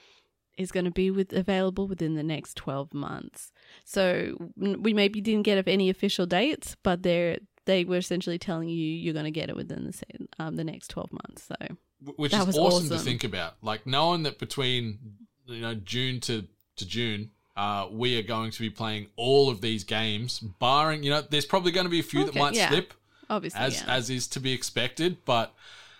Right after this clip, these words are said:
Speaker 2: knowing all the games that they gave us pretty good focus, uh, time on as far as gameplay, cinematic trailers, debut announcements, knowing that they're that far in the development cycle, they're, we're gonna be playing 'em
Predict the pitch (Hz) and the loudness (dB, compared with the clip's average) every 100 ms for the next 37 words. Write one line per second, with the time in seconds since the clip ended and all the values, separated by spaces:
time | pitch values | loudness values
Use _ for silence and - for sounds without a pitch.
0 | _ 113 123 143 165 160 147 135 147 143 | _ -6 0 2 2 0 0 4 6 4
1 | 117 123 123 110 117 117 113 110 - 123 | 2 2 0 -2 -4 -2 -2 -2 -4 -2
2 | 123 113 - - 147 131 123 127 - 117 | -2 -4 -8 -6 -2 -2 -2 -4 -2 0
3 | 123 - - - - _ 107 101 95 - | 0 -2 -2 -4 -8 _ -6 -6 -6 -2
4 | 131 139 110 113 143 127 110 - 110 110 | 2 2 2 -2 -4 -10 -12 -4 0 2
5 | 107 104 101 - - 107 107 - 107 107 | 0 -4 -6 -6 -2 -2 -2 -2 0 0
6 | 104 - 113 104 98 92 - 110 107 104 | -4 -4 -4 -4 -4 -6 -4 -2 -2 -4
7 | 104 92 - 101 92 95 95 101 107 - | -6 -6 -4 -6 -6 -10 -6 -6 -6 -8
8 | 101 - 117 131 120 110 - 104 101 _ | -10 -2 0 0 -2 -8 -8 -8 -8 _
9 | - 113 - 117 113 110 110 104 92 104 | -8 -8 -4 -2 0 -2 -8 -8 -8 -8
10 | 107 107 107 113 107 - 110 104 - 101 | -8 -8 -4 0 0 -2 -8 -8 -10 -8
11 | 107 104 - 110 113 117 110 | -6 -6 -2 -2 0 -2 -4